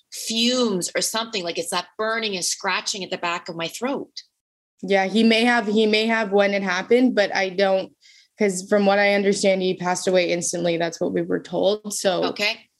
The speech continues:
Speaker 1: And that could
Speaker 2: um,
Speaker 1: be part of it. Did he
Speaker 2: yeah.
Speaker 1: vape?
Speaker 2: Yes.
Speaker 1: Thank you. That's what it is.
Speaker 2: Is that what it is? <laughs>
Speaker 1: It's vaping. It's not
Speaker 2: Yeah.
Speaker 1: smoking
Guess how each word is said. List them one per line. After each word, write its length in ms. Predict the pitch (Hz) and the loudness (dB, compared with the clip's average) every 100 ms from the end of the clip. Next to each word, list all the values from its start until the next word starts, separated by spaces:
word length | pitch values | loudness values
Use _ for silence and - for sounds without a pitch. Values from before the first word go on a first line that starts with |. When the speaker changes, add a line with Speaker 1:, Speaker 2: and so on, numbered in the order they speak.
| - | -2
Speaker 1:
And 140 | 208 | 0
that 80 | 208 | 2
could 60 | 170 | 0
Speaker 2:
um, 40 | - | 0
Speaker 1:
be 100 | 202 | -2
part 320 | 208 226 220 | 2 2 2
of 80 | 160 | 0
it. 180 | 135 - _ - | -2 -6 _ 0
Did 100 | 240 | 2
he 180 | 240 - | 4 2
Speaker 2:
yeah. 160 | 185 | 0
Speaker 1:
vape? 440 | 143 165 214 165 - - _ _ _ _ _ _ _ - | 0 0 0 -2 -8 -20 _ _ _ _ _ _ _ -2
Speaker 2:
Yes. 500 | 185 175 - - - - | 0 2 -2 -6 -8 -4
Speaker 1:
Thank 420 | 226 240 254 240 196 | 2 4 2 -2 -2
you. 280 | 175 147 - - _ - - - - _ _ - | 0 0 -4 -6 _ -8 -8 -10 -20 _ _ -6
That's 340 | 247 277 - | -2 -2 -2
what 140 | 240 220 | -2 0
it 100 | 190 | 0
is. 460 | 175 135 127 - - - | 0 -2 -4 -4 -6 0
Speaker 2:
Is 80 | 240 | 4
that 160 | 277 294 | 4 4
what 140 | 302 | 4
it 120 | 285 | 4
is? 300 | 285 311 381 381 | 4 4 2 2
<laughs> 160 | 392 - | 2 2
Speaker 1:
It's 220 | 381 - | -4 -4
vaping. 960 | 233 262 285 320 - 294 247 202 180 156 | -2 2 2 0 2 2 4 2 0 -2
It's 160 | 180 - | -4 0
not 160 | 277 | 0
Speaker 2:
Yeah. 200 | 285 311 | 4 2
Speaker 1:
smoking 480 | 330 269 254 277 226 | 2 -2 2 2 2